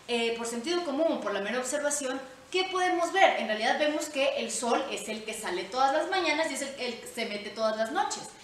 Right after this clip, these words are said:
Eh, y podemos ver u observar que en realidad es el sol que se está muriendo, eh, moviendo, pero no es exacta-, exactamente esa es la primera certeza que llegamos a tener sobre la realidad.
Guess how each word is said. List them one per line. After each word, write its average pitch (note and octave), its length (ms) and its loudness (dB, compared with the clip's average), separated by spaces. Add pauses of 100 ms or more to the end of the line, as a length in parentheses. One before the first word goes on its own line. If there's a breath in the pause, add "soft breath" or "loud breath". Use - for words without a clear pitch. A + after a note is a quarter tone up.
(460 loud breath)
Eh, B3 380 4
y A#3 60 -4
podemos A3+ 500 0 (300)
ver A3 400 -2
u F#3 60 -2
observar A3 580 2
que D4+ 60 0
en A#3+ 40 0
realidad G3 320 0
es A#3 160 -2
el A#3+ 80 -4
sol A3 300 0
que A#3+ 100 -8
se A#3 60 -8
está F#3+ 220 -8
muriendo, A3 600 -4
eh, G3 200 -2
moviendo, A#3+ 500 0
pero - 120 -8
no G3 80 -8
es G#3+ 60 -6
exacta-, A#3+ 460 -6
exactamente A3 720 -6
esa A3 180 -6
es A3+ 100 -10
la G#3+ 140 -4
primera F#3+ 480 -2 (240 loud breath)
certeza B3+ 500 -2
que A#3+ 120 -4
llegamos A3 320 -2
a A#3 80 -8
tener G#3+ 200 -8
sobre A3+ 220 -4
la G3 120 -4
realidad. F3+ 360 4